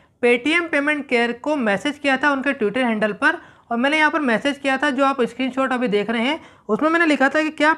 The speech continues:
पीएफ़ का पैसा Paytm पेमेंट बैंक में निकाल सकते हैं। Paytm केयर का जवाब आया था कि "हम वर्तमान में सेवा प्रदान नहीं कर रहे हैं, लेकिन जल्द ही इसे लॉन्च किया जाएगा।" Paytm का जवाब ये था।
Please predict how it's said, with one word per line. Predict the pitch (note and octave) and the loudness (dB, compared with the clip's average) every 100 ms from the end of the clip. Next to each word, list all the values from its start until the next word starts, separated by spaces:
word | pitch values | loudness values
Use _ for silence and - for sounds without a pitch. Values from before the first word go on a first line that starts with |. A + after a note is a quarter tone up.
| - | 0
पीएफ़ | A#3 C4+ | 0 0
का | C#4 D4 | 0 -2
पैसा | C4+ B3 D4 E4 - _ - | 0 0 0 0 -6 _ 2
Paytm | A#3 A#3 E4+ E4 | 2 4 0 0
पेमेंट | D4+ D4+ C4 | -2 0 2
बैंक | B3 A#3+ | 2 2
में | C#4 D4+ | -2 -2
निकाल | A3+ A3 G#3+ | 0 2 0
सकते | F#3 - E3 | 0 -6 -10
हैं। | D3+ C#3+ - _ - | -12 -14 -20 _ 2
Paytm | A3+ A#3 D#4 F4 E4 | 4 4 2 0 2
केयर | D#4 | 0
का | D#4 D#4 | 2 2
जवाब | B3+ A#3+ A#3+ | 4 4 2
आया | A3+ A3 | 2 0
था | C#4+ D#4+ - - - | 2 0 -2 -14 -2
कि | |
"हम | C4+ C#4 | 0 4
वर्तमान | A3+ A#3 C4+ D#4 | 4 2 0 0
में | E4 | 0
सेवा | - B3+ C#4 | 0 2 2
प्रदान | C4+ B3+ C4 | 0 0 0
नहीं | A#3+ C4+ | 0 0
कर | A#3+ | 0
रहे | A3 B3 | 0 -2
हैं, | E4 - - - | -4 -8 -12 -4
लेकिन | B3 C#4+ | -2 4
जल्द | A3+ B3 C#4 | 6 6 4
ही | B3+ | 0
इसे | B3+ D#4+ | 0 0
लॉन्च | A#3 B3 C4+ | 0 -2 -4
किया | D#4 A#3 A3 | -6 0 0
जाएगा।" | F3+ D#3+ C3+ C#3 D3+ - _ - | 0 -4 -6 -12 -16 -20 _ 0
Paytm | A3+ B3 D4+ D#4 | 2 2 0 0
का | D4+ | 2
जवाब | C4+ C#4+ B3 | 2 2 2
ये | A3 | 2
था। | - | 0